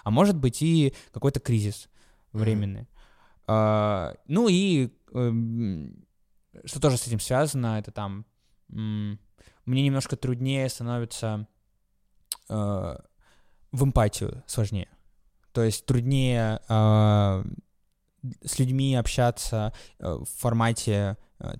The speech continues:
Speaker 1: «ты мне, я тебе», да, или только «я тебе», например. То есть тяжело отдавать эмоции какие-то, и п-, получать тоже тяжело.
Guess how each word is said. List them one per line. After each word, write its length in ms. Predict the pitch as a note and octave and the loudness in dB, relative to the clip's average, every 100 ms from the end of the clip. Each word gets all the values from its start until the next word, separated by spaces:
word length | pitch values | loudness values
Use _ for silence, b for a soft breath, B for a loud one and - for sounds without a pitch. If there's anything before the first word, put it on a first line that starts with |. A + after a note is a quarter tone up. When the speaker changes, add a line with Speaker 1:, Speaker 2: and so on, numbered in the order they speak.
| - | 0
Speaker 1:
«ты 100 | C3+ | 2
мне, 220 | C3 A#2+ | 4 2
я 200 | A2+ A2 | 2 0
тебе», 420 | - G#2 F#2+ A2+ - | -2 -6 -8 -8 -10
да, 220 | A2+ A2+ | -4 -2
или 260 | A2 G2+ G2 | -2 -4 -8
только 260 | - A2+ G#2 | -12 -10 -6
«я 220 | G#2 G#2 | -4 -4
тебе», 260 | - - | -2 -4
например. 460 | G2+ G#2+ G#2+ G2 - | -4 -8 -8 -8 -10
То 80 | G#2+ | -12
есть 140 | - - | -14 -6
тяжело 440 | A2 A#2 A#2+ A2+ B B | -2 0 0 0 B B
отдавать 440 | A2 A2 A#2 A2 | -4 0 0 0
эмоции 380 | A2+ A2 G2+ - | -2 -2 -2 -6
какие-то, 520 | A2 - A2 G#2+ - | -12 -12 -12 -12 -8
и 60 | G#2+ | -10
п-, 200 | - - - | -10 -16 -10
получать 420 | B2 A2+ B2 A2+ - | -6 -2 0 -2 0
тоже 220 | A2+ G#2 | 0 0
тяжело. 480 | A2 G#2+ G#2 G#2+ | -4 -8 -6 -6